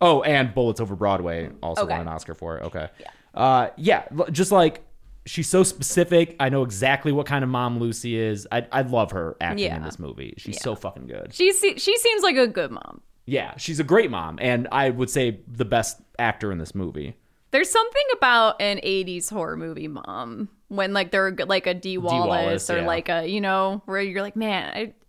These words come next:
Speaker 2: I, I want them to be my mom."
Speaker 1: Mm-hmm.
Speaker 2: Yeah.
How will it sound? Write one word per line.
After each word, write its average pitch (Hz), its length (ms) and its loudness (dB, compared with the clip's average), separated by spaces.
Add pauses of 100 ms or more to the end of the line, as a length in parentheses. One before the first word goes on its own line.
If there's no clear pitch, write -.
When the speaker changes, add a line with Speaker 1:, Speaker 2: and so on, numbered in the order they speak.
Speaker 2:
I, 233 240 0 (200)
I 214 40 -2
want 220 280 -2 (200)
them 208 220 -4
to 233 120 -10
be 190 140 -8
my 170 200 -8
mom." 139 480 -10
Speaker 1:
Mm-hmm. 90 320 -6 (240)
Speaker 2:
Yeah. 50 260 -10